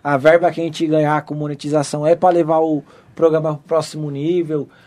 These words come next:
de repente, por que não, fazer mais de uma vez por semana. Então, é, é isso, galera. E a gente conta com a presença de todos aí na semana que vem. Após isso, realmente, devido ao Natal e Ano Novo, a gente vai dar uma segurada, né, uma pausa.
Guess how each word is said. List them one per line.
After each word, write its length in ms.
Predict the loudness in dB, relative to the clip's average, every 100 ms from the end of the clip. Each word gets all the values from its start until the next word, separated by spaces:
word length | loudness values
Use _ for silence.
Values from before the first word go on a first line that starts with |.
| _
de 120 | 0 0
repente, 400 | 2 0 -2 -4
por 160 | -6
que 180 | -2 0
não, 160 | 0 0
fazer 260 | -2 -2
mais 180 | 0 -2
de 80 | -2
uma 140 | -4
vez 200 | -4 -4
por 140 | -6 -8
semana. 640 | -4 -4 -2 -2 -2 -6 -12 _ _ _ _ -14
Então, 800 | -10 -8 0 2 2 2 0 0
é, 640 | 0 0 0 0 0 -4 -10 _ _ 0
é 200 | 4 4
isso, 260 | 2 -4
galera. 420 | -2 -2 -2 -8 -12 _ _ -4
E 100 | 0
a 20 |
gente 240 | 0 -2
conta 240 | -4 -2 0
com 60 |
a 40 | 0
presença 300 | -2 -4 -6
de 140 | -8
todos 240 | -6 -6 -6
aí 80 |
na 100 | -8
semana 380 | -8 -8 -8 -8
que 160 | -10 -12
vem. 360 | -10 -10 -10 -16 _ _ -4
Após 300 | 2 2 2
isso, 240 | -4 -4
realmente, 580 | 0 2 0 -2 -8 -8
devido 280 | -6 -4 -4
ao 40 | -4
Natal 300 | -4 -4 -4
e 40 |
Ano 80 | -4
Novo, 180 | -8 -8
a 20 |
gente 100 | -6
vai 80 | -6
dar 100 | -6
uma 140 | -8
segurada, 680 | -8 -8 -4 -2 0 0 0
né, 80 | -4
uma 160 | -6 -10
pausa. 480 | -6 -4 -2 -6